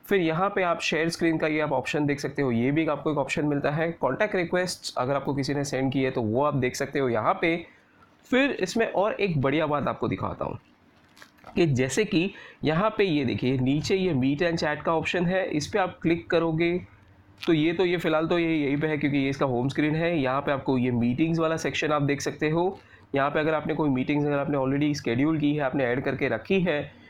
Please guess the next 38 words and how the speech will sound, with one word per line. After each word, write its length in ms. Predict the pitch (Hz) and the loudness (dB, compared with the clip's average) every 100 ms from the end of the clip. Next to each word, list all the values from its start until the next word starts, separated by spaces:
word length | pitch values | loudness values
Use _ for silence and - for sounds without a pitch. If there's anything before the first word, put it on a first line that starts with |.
| - | -6
तो 80 | - | 0
वो 320 | 143 113 156 | 2 2 2
भी 140 | 185 175 | 2 2
वो 100 | 156 | 0
आपको 260 | 143 - 175 | -2 -2 0
बताते 420 | 127 110 110 147 | 0 0 0 0
रहेगा। 360 | 147 151 165 196 - - - - - | 0 0 0 -2 -6 -20 -20 -20 -20
फिर 400 | - 220 254 247 - | -2 0 2 0 0
यहाँ 340 | 120 127 180 | 0 2 0
पे 200 | 196 175 | 2 2
जो 180 | 135 139 | 2 2
है, 300 | 151 170 190 - - - 135 | 0 -2 -4 -14 -20 -14 -2
ये 280 | 135 190 - | 2 2 2
आप 240 | 160 - - | -2 -2 -4
कॉन्टैक्ट्स 480 | 135 131 196 202 - | 0 0 0 -2 -4
पे 120 | - | -2
आप 180 | 131 120 | 0 2
आओगे 480 | 123 135 147 175 214 | 0 0 0 0 0
तो 140 | - | 0
यहाँ 360 | 156 127 156 220 226 | 2 2 2 0 2
पे 80 | 202 | 0
जो 260 | 139 156 | 2 2
भी 120 | 202 | 2
आपके 220 | 208 185 185 | 0 0 -2
कॉन्टैक्ट्स 640 | 143 117 120 165 165 - | 0 -2 0 0 -2 -6
जो 160 | 147 202 | 0 2
Jio 340 | 143 123 196 214 165 | 2 2 2 2 0
Meet 180 | 233 | 0
एप्लीकेशन 540 | 214 - 139 120 117 110 | 0 0 0 0 -2 -2
पे 100 | 107 | -2
है, 280 | 101 92 - - _ - 156 | -2 -4 -6 -16 _ -6 2
वो 100 | 226 | 4
आपको 280 | 214 - | 2 0
यहाँ 260 | 143 110 113 - | -2 0 -2 0
पे 100 | 233 | -2
शो 220 | - 131 | 0 0
करते 280 | 110 101 95 | 0 -2 -4
रहेगा। 420 | 92 90 - 92 | -4 -4 -4 -8